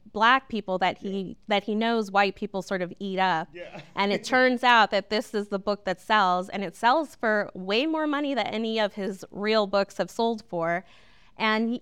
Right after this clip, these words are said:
Speaker 1: you know, he's in a position where he sort of needs this to work. And it really makes for this, you know, wry, but also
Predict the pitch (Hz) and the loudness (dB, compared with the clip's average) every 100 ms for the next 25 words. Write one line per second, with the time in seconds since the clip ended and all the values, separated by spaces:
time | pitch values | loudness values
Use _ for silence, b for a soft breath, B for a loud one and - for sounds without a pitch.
0 | 262 262 220 226 220 233 247 240 226 254 | -2 0 0 0 -2 -2 -4 -4 -4 -4
1 | - 240 202 202 196 190 220 226 208 190 | -4 -4 -2 -2 -4 -4 -4 -4 -4 -2
2 | 254 247 - 185 175 - 185 196 247 180 | -4 -4 -2 -2 -2 -8 -4 0 0 0
3 | - 220 226 - 269 494 480 427 349 330 | -4 -4 -4 -2 0 2 0 -2 -2 -2
4 | 294 269 240 247 226 208 180 175 175 175 | 0 -2 -4 -2 -2 -4 -8 -6 -2 2
5 | 190 208 214 220 226 240 b b b b | 2 2 2 0 -4 -8 b b b b
6 | 220 - 262 - | -4 0 0 0